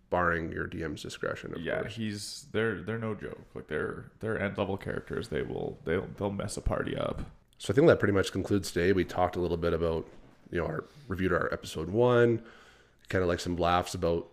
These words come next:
Speaker 1: the humble beginnings. Not that this is at all a finished product.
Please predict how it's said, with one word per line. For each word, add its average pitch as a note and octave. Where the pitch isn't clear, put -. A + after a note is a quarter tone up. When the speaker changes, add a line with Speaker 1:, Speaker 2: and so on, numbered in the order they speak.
Speaker 1:
the G2+
humble F#2
beginnings. F#2
Not C3
that G2
this G2+
is E2+
at F2+
all F2
a E2
finished E2
product. -